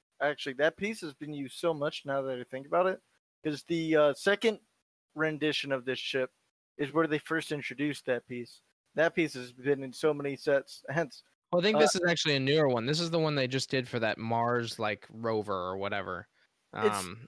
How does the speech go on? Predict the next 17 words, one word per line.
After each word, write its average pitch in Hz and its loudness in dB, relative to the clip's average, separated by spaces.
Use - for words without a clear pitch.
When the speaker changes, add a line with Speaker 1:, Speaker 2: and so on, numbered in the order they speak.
Speaker 2:
it's 123 -4
Speaker 1:
same 220 6
Speaker 2:
their, 214 4
like, 214 2
Speaker 1:
windshield 180 2
Speaker 2:
cap 113 2
Speaker 1:
piece, 131 -10
Speaker 2:
piece. 151 -2
Speaker 1:
I 143 0
believe. 135 -6
Speaker 2:
Is 120 -8
it? 160 -2
Speaker 1:
If - -12
I'm 143 -2
Speaker 2:
Hmm. 127 -2
Speaker 1:
not - -6
mistaken. 139 -10